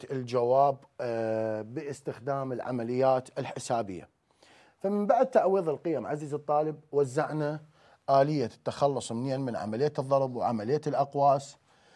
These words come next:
ثم من بعد ذلك إجراء عملية القسمة، وهنا أنت حسب ال-، آلية، آه، المدرسة، لأن هنا الموضوع في حال أني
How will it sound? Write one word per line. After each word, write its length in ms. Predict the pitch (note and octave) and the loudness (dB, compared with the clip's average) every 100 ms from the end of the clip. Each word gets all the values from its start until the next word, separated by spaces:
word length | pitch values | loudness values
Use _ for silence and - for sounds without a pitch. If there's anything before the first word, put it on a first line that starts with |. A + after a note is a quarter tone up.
| _ _ | _ _
ثم 340 | - E3+ E3 D#3+ D#3+ D#3+ | 0 0 2 4 4 4
من 260 | C#3+ C3+ | 0 2
بعد 340 | C#3 C#3 C#3+ C#3 | 2 2 2 8
ذلك 380 | C#3 B2 A2+ - | 8 6 -2 -10
إجراء 340 | C3 C3+ F3 E3+ | -4 6 6 6
عملية 420 | C#3+ C3 C3 B2+ | 4 0 0 -2
القسمة، 460 | A#2+ - C3 - D3 _ _ _ _ _ _ _ - | -4 -4 -8 -6 -12 _ _ _ _ _ _ _ -10
وهنا 380 | A#2 C3 B2+ | -2 -2 -2
أنت 200 | C3 A#2+ | -4 -2
حسب 380 | B2+ B2+ C3+ A#2+ | -2 -2 -4 -4
ال-، 720 | A#2 A#2 A#2 A2+ A2+ A2+ A2+ - _ _ _ _ _ - | -2 -4 -2 0 0 -2 -4 -8 _ _ _ _ _ 2
آلية، 480 | B2 C3 D3 A#2 - - - _ _ _ _ - | 4 4 0 -4 -6 -14 -16 _ _ _ _ -6
آه، 440 | B2+ B2 A#2+ A#2+ - - | -2 0 2 0 -2 -2
المدرسة، 580 | F#3 F3+ F3+ F3+ F3 E3+ | 0 2 2 4 2 0
لأن 180 | E3+ | -2
هنا 300 | D#3+ E3+ F3+ | -2 0 2
الموضوع 680 | F#3 F3 F3 D#3+ D3+ A#2+ C3 - - _ | 2 2 2 2 2 2 2 -4 -18 _
في 220 | D3 B2 | -8 -6
حال 460 | C#3 D#3+ E3 F3 E3 _ _ _ _ _ - | -4 2 4 4 0 _ _ _ _ _ -4
أني 400 | F3 D3 A#2 G#2 | 0 0 -2 -12